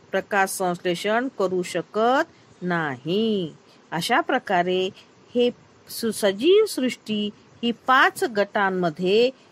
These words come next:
विभागली गेली, पाच सृष्टीमध्ये विभागली गेली. यालाच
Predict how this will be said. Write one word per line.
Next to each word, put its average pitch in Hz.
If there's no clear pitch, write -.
विभागली 185
गेली, 170
पाच 254
सृष्टीमध्ये 349
विभागली 208
गेली. 165
यालाच 202